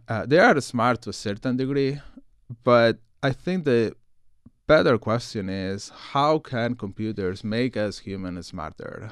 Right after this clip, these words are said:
How do computers enable us, the humans,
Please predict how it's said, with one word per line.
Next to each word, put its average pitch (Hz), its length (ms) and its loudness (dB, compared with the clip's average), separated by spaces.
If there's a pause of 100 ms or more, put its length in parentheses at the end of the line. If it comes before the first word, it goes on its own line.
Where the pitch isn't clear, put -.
(120)
How 123 220 2
do 131 220 -2
computers 104 840 -4 (100)
enable 101 640 -4
us, 107 420 0
the 101 100 -10
humans, 95 540 -6